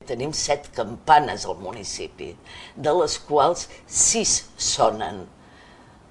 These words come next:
Eh? I, eh, el so d'aquestes sis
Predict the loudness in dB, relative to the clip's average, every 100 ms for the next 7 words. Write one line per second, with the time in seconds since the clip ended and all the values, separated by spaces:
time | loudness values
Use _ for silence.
0 | -20 -10 -4 -4 -4 -2 -2 -2 -2 -2
1 | -2 -6 -8 -2 0 2 6 6 6 0
2 | -2 -2 -2 -2 -2 0 0 -2